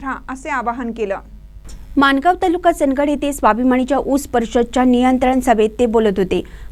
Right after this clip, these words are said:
Speaker 2: कार्यक्रमाच्या अध्यक्षस्थानी सुनील पाटील हे होते. स्वाभिमानीचे जिल्हा संघटक प्राध्यापक दीपक पाटील यांनी प्रास्ताविक करून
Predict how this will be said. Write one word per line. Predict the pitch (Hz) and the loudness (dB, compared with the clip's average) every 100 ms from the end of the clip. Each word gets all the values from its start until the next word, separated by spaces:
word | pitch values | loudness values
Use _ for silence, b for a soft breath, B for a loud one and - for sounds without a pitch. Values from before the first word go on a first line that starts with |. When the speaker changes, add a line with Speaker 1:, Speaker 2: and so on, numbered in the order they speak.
| - | 2
Speaker 2:
कार्यक्रमाच्या | 254 277 311 311 320 | 2 4 2 2 2
अध्यक्षस्थानी | 285 214 254 269 247 254 214 | 2 2 0 0 0 2 2
सुनील | 214 247 240 269 | 0 0 0 2
पाटील | 269 247 247 | 2 2 2
हे | 233 | 2
होते. | 220 196 190 185 B B B B - | 4 4 2 0 B B B B 0
स्वाभिमानीचे | 269 247 294 311 311 330 | 2 4 2 2 0 -2
जिल्हा | 285 247 254 | -2 0 0
संघटक | 254 226 233 233 220 | 0 -2 0 -2 0
प्राध्यापक | 226 208 233 247 | 0 2 0 0
दीपक | 233 233 226 247 247 | 2 2 2 0 2
पाटील | 254 254 | 2 2
यांनी | 262 254 | 2 2
प्रास्ताविक | 262 208 196 240 254 247 | 2 0 0 -4 -4 0
करून | 247 202 | 0 0